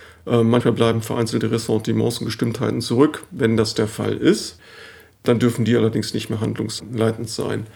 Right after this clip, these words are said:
Anzustreben ist aber grundsätzlich tatsächlich eine vollständige Überwindung rechtsextremer Haltung bei gleichzeitiger Übernahme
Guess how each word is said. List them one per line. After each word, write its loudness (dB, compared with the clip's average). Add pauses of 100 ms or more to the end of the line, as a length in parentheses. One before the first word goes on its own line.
(340)
Anzustreben 0
ist 0
aber 0
grundsätzlich 2 (200)
tatsächlich -2
eine -2
vollständige 2
Überwindung 2
rechtsextremer 0
Haltung 0
bei 2
gleichzeitiger -2
Übernahme 0